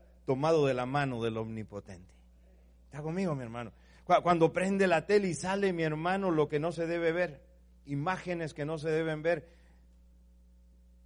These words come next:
La sexualidad, mi hermano, el sexo se está metiendo.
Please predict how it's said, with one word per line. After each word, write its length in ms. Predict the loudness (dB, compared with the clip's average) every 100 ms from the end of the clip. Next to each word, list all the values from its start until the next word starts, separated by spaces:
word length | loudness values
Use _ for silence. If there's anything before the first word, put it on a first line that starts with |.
| -6
La 120 | -4
sexualidad, 640 | -4 -8 -4 -4 0 2 0
mi 100 | -2
hermano, 500 | -4 -4 -4 -4 -6
el 140 | -10 -10
sexo 460 | -4 -4 -4 -12
se 100 | -10
está 320 | -12 -6 -2 -2
metiendo. 920 | -2 -6 -6 -4 -4 -2 -2 -2